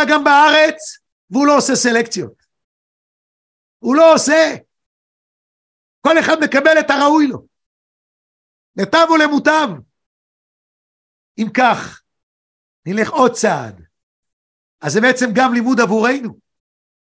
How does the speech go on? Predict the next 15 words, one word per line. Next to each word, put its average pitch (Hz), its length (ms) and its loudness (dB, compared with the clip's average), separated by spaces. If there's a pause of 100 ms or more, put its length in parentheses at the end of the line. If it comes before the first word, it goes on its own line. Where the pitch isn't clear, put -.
(560)
איזה 233 240 0
השגחה 202 340 -2
פרטית. 233 560 -8 (1120)
השם 254 200 -4
הוא 247 100 0
אלוקים 233 280 -2
השמיים 226 340 -4
ובארץ, 220 420 -2
אבל 190 160 -4
יותר 190 260 -6
מזה. 175 240 -16 (840)
בכל 226 420 2
המכות, 339 720 2 (560)
בכל 262 500 2
המכות, 320 640 2